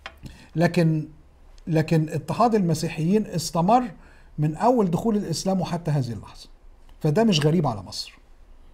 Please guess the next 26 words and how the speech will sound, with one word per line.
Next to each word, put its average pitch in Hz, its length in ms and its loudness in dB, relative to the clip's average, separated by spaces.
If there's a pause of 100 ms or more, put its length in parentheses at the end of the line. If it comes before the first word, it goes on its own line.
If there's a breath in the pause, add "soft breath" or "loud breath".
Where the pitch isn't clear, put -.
إحنا 180 220 0
مش 156 200 0
هنداري، 202 580 4 (580 loud breath)
وإحنا 151 580 0
في 123 100 -4
برنامجنا، 151 560 4
أو 151 140 -2
على 147 280 -2
الأقل 170 120 2
أنا، 190 260 0
بتبنى 165 500 0
سياسة 202 500 0 (500 soft breath)
الحقيقة 175 580 -2
العارية، 120 420 -4 (180)
لا 202 320 4
مجاملة 175 540 0
لأي 180 480 -4
شخص - 340 -8
على 135 160 -10
الإطلاق، - 500 -12 (280 soft breath)
ولا 220 180 2
مجاملة 190 340 2
للحق 160 360 -6 (1900 soft breath)
بأي 190 340 2
طريقة. 120 340 -4 (880)
فلا، 135 720 -2